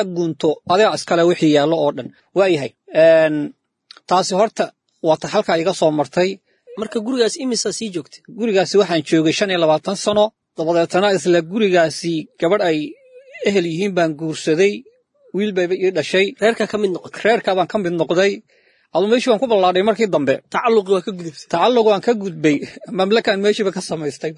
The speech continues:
Speaker 2: Waa gartay. Xaggee marka masiiradaadii cilmiga sharciga barashadiisa
Speaker 1: Eh,
Speaker 2: ku dhammaatay?
Speaker 1: masiiradaydii cilmiga, horta cilmigu ma dhammaado.
Speaker 2: Mhm.
Speaker 1: Cilmi min almahdi ila lahdi weeyaan, ma dhammaado.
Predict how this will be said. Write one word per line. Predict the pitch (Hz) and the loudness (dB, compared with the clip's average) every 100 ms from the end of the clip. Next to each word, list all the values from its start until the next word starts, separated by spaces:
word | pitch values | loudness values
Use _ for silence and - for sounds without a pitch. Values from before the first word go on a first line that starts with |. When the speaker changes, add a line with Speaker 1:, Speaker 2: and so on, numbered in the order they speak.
| _ | _
Speaker 2:
Waa | 175 180 170 | -2 0 0
gartay. | 139 - _ | -6 -18 _
Xaggee | - 190 175 | -12 -4 0
marka | 233 214 190 | 0 -2 -6
masiiradaadii | 180 - 185 202 180 165 170 | -6 -4 -4 -4 -4 -6 -8
cilmiga | 202 190 175 156 | -4 -4 -4 -6
sharciga | 151 190 165 151 151 _ _ | -6 -6 -6 -10 -12 _ _
barashadiisa | - 180 156 151 147 143 139 | -10 -4 0 2 4 4 2
Speaker 1:
Eh, | 135 | 2
Speaker 2:
ku | 127 | 0
dhammaatay? | 190 151 127 - _ - - | -2 -2 -6 -18 _ -20 -12
Speaker 1:
masiiradaydii | 151 147 - 156 196 185 180 | -10 -8 -4 -2 0 0 0
cilmiga, | 175 190 175 165 | -4 -6 -4 -2
horta | 175 202 | -2 -2
cilmigu | 202 208 190 165 | -6 -4 -4 -2
ma | 170 | -4
dhammaado. | 185 135 123 113 113 _ _ _ | -4 -4 -2 -4 -8 _ _ _
Speaker 2:
Mhm. | 185 165 139 | -8 -8 -10
Speaker 1:
Cilmi | 139 151 147 143 - _ | -8 -6 -4 -6 -8 _
min | - 151 | -8 -4
almahdi | 156 175 185 160 165 | -2 -2 -4 -4 -4
ila | 151 | -2
lahdi | 147 175 165 147 | -2 -4 -8 -10
weeyaan, | 143 135 139 151 | -6 -2 0 -2
ma | 143 160 | -2 -4
dhammaado. | 214 196 151 151 151 151 190 | -2 -2 -2 0 -2 2 2